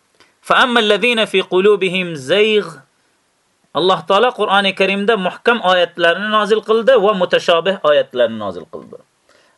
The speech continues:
Ammo qaysi odamlarning qalblarida maraz bo'lsa,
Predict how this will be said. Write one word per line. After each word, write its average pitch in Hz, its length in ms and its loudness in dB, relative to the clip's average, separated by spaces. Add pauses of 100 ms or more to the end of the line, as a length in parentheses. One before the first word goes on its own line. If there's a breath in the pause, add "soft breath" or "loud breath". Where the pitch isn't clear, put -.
Ammo 190 240 -2
qaysi 190 340 0
odamlarning 202 640 0
qalblarida 175 600 0
maraz 170 560 2
bo'lsa, 113 480 -6